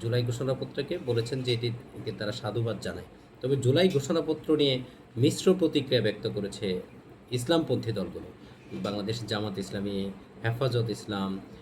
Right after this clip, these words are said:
ইসলামী আন্দোলন বাংলাদেশ সহ অনেক ইসলামিক দল, তারা মিশ্র প্রতিক্রিয়া ব্যক্ত করেছেন। আমি যদি,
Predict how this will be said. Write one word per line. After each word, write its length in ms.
ইসলামী 340
আন্দোলন 340
বাংলাদেশ 340
সহ 320
অনেক 240
ইসলামিক 400
দল, 200
তারা 140
মিশ্র 300
প্রতিক্রিয়া 340
ব্যক্ত 240
করেছেন। 420
আমি 240
যদি, 320